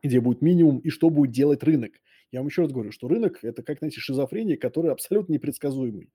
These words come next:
Вы можете единственное, что, на че, на что опираться в своих инвестициях – это конкретные активы, которые вы будете покупать. А, будете вы покупать, там, условно, "Газпром", вы понимаете, что у него там,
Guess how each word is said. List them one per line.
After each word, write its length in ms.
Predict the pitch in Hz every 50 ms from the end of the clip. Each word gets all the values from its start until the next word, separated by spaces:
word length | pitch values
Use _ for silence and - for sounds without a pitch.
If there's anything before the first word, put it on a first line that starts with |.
| _ _ _ _ _ _ _ _ _ -
Вы 160 | 117 175 226
можете 400 | 220 226 214 175 151 - - 151
единственное, 360 | 143 180 180 165 - 147 120
что, 240 | - _ 147 131 117
на 140 | 123 131 120
че, 160 | - - _ -
на 100 | 143 135
что 160 | - - 180
опираться 480 | 151 - - 139 143 135 117 - - 101
в 60 | -
своих 260 | - - 127 123 -
инвестициях – 520 | 127 127 147 - - 269 247 - - 135 - _ _
это 260 | - 180 180 - 180 165
конкретные 720 | - 143 131 - - 143 156 170 - 175 160 147 127 123 - _ - _
активы, 500 | 139 143 127 - - - 180 185 196 -
которые 300 | - 123 - - 131 135
вы 60 | 131
будете 280 | 120 127 127 123 - 139
покупать. 500 | - 117 - 127 - 110 - - _ _ _ _ _ _ _ _ _ _ _ _
А, 220 | 113 110 92 92 -
будете 300 | 131 147 196 185 180 175
вы 60 | 143
покупать, 400 | 143 - 147 - - 131 117 -
там, 160 | - 110 110
условно, 280 | 113 - 151 135 139 139
"Газпром", 420 | 147 151 - - - 220 240 220 151
вы 100 | 143 151
понимаете, 520 | - 147 147 151 147 135 120 110 - - -
что 160 | - - 117
у 60 | 127
него 240 | 139 160 202 214 185
там, 320 | - 123 110 104 101 98